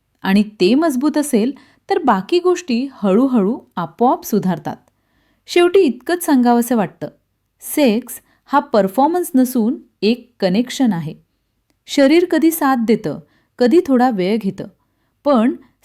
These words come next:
समज, संयम आणि जवळीक असेल तर प्रत्येक अनुभव अधिक चांगला होत जातो. स्वतःवर विश्वास ठेवा, पार्टनरशी मोकळेपणाने बोला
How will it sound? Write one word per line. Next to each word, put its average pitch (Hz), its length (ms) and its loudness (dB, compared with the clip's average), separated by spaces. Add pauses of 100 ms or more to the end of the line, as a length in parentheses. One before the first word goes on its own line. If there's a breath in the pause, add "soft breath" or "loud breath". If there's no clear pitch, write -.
(120)
समज, 208 460 2 (280)
संयम 254 600 0 (200)
आणि 214 200 4
जवळीक 196 480 0
असेल 233 340 -4 (360 loud breath)
तर 349 100 -2
प्रत्येक 254 680 -4
अनुभव 220 540 2 (160)
अधिक 220 340 -4
चांगला 185 360 -2
होत 220 260 0
जातो. - 340 -8 (520)
स्वतःवर 208 720 0
विश्वास 202 540 -4
ठेवा, 160 240 -4 (640)
पार्टनरशी 285 640 -2
मोकळेपणाने 311 800 -2
बोला 185 300 -4